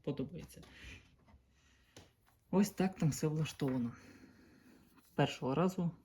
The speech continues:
я трішечки прогадав з розміром, тому що взяв іншу ушемку, але вирішив працювати на цій. І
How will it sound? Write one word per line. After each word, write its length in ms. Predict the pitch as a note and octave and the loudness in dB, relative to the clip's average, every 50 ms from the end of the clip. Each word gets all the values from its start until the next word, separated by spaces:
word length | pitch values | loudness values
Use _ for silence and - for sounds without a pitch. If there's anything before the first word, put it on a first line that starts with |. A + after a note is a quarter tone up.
| _ _ - | _ _ -12
я 420 | D#3+ D#3 D3 D3 C#3+ - - C#3 - - _ _ _ - | -10 -8 -6 -6 -4 -4 -6 -8 -10 -14 _ _ _ -6
трішечки 600 | - - - - D#3 - - - C3 B2+ C3 - - _ _ | -6 -6 -4 -8 -10 -12 -10 -8 -6 -6 -6 -8 -12 _ _
прогадав 380 | - C#3 C3+ C#3 C#3 C#3+ C#3+ | -6 -4 -4 -2 -2 -2 -2
з 60 | C3+ D3 | -2 -2
розміром, 520 | B2+ B2 A#2 - - - - - - - - _ _ _ - | -4 -4 -6 -6 -8 -8 -6 -6 -8 -10 -12 _ _ _ -10
тому 180 | - D3+ D3 | -6 -6 -6
що 160 | C#3+ - - C#3+ | -6 -6 -6 -6
взяв 300 | C#3+ C#3+ D#3+ C#3 - - | -4 -4 -4 -4 -2 -4
іншу 260 | C#3 D3 - - C#3+ | -4 -4 -4 -4 -6
ушемку, 540 | C#3 - - G3+ A#3 A#3+ A3 - - - - | -6 -4 -2 2 2 2 2 0 -4 -10 -8
але 360 | - C#3+ B2+ B2 B2 B2+ B2+ B2+ | -6 -4 -4 -4 -4 -4 -4 -4
вирішив 460 | C3+ D3 D3+ D#3 D3+ - - C#3+ C3+ | -2 -2 -4 -4 -4 -6 -8 -8 -10
працювати 520 | - D#3+ D3+ - - C#3+ C#3 C#3 - C3+ | -10 -14 -12 -10 -8 -8 -8 -6 -4 -4
на 120 | C3+ C3 C3 | -4 -4 -6
цій. 180 | - - - E3+ - _ _ _ _ _ _ _ _ _ | -8 -14 -18 -18 -18 _ _ _ _ _ _ _ _ _
І 420 | - E3+ F#3 F#3+ F#3 E3 D3 C#3+ | -4 -2 0 0 0 0 -2 -4